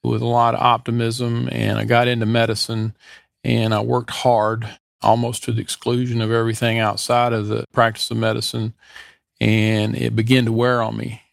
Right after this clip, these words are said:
And I picked up some bad habits along the way. I self-soothed with substances and with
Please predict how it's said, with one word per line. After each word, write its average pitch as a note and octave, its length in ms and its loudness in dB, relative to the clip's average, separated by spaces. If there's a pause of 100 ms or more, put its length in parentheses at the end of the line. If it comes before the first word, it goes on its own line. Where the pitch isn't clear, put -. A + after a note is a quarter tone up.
(120)
And A#2 240 0
I A2+ 40 -2
picked C#3+ 280 0
up A#2 120 2
some A#2+ 140 -4
bad B2 240 4
habits B2+ 380 0
along - 280 -2
the A2+ 80 -4
way. G#1+ 360 -2
I A2+ 140 -4
self-soothed C3+ 920 0
with A2 260 0
substances C3 920 -2
and A2 240 -2
with G#2 340 -2